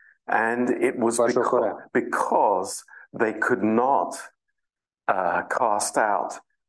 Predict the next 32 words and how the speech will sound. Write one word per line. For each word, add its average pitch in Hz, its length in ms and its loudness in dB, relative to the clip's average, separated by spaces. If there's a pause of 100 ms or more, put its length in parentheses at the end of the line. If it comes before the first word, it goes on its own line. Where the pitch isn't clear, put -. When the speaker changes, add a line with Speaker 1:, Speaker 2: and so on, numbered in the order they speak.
(320)
Speaker 1:
the, 95 360 2 (220)
uh, 90 500 0
the 104 160 2
evil 113 340 2
spirit 107 500 -2
in 85 140 -10
the 82 100 -6
child. 123 680 -4 (400)
Speaker 2:
Și - 200 -4
asta 120 440 2
s-a 131 160 0
întâmplat 123 440 0
din 127 160 0
cauza 120 360 0
că - 120 -2
ucenicii 123 880 0
nu 127 280 0
puteau 123 300 0
să 117 120 -4
scoată, 120 640 0 (460)
uh, 107 340 4
demonul 113 540 2
în 113 80 0
acel 110 260 0
copil. 107 360 0 (920)
Speaker 1:
Uh, 98 280 0 (380)
it's 147 160 -2
very 185 240 2
interesting. 156 560 -2
Verse 131 400 0
sixteen, 123 600 -2
what 120 220 2